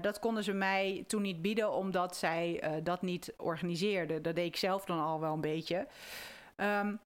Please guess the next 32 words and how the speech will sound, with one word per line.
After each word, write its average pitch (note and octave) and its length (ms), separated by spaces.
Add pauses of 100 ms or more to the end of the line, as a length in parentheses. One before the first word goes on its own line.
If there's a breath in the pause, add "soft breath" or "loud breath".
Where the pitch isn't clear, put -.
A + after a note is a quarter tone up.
(720)
en G#3+ 140
toen, A#3+ 320
eh, G3 460
een, F#3+ 140
eh, F3+ 440
eh, F3 360
oud G#3 240
klasgenootje C4 640
van G#3+ 200
mij G3+ 380
op F#3+ 160
een G3 60
gegeven F#3+ 180
moment F3+ 160
op E3+ 100
me F3 80
afkwam F3+ 440
van, E3+ 160
"Goh, A#3+ 260
Naoom, G#3 540
er D#3 120
is G3 200
een G3 120
hele G3 320
toffe F#3+ 260
organisatie G#3 1000
die F#3+ 260
als F#3 120
het F#3 140
ware F#3 300
personal G#3+ 400
trainers F3+ 480